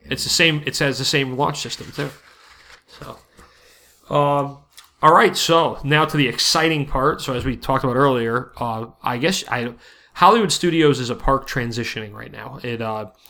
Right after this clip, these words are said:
Speaker 2: it's, it's gonna undergoing, it's, it's a, a major expansion.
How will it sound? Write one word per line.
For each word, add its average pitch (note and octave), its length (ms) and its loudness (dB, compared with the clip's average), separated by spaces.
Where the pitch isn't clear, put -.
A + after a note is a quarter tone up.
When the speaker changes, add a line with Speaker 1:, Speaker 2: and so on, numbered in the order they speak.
Speaker 2:
it's, - 680 -2
it's - 260 -6
gonna C#3+ 480 -2
undergoing, D3+ 420 2
it's, C3 360 -4
it's A#2+ 160 -12
a, A2+ 320 -10
a A2 100 -12
major A#2 460 0
expansion. G#2+ 580 -12